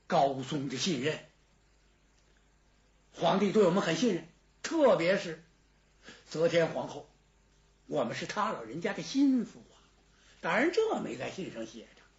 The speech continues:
仅仅是叮咛又叮咛，让他按书信行事，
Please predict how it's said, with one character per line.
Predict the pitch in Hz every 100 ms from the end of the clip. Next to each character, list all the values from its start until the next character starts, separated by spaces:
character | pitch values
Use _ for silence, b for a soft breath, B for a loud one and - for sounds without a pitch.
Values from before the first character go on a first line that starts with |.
| _ _ _ _ _ _ _ _ _ _
仅 | - 190 233 349
仅 | 165 -
是 | -
叮 | - 240 370 392
咛 | 196 208
又 | 190
叮 | - 196 185
咛， | - - b b b b _ _ _ _ _ _ -
让 | 240 165
他 | 143
按 | - 196
书 | - 254 285
信 | 269 147
行 | - 262
事， | 240 233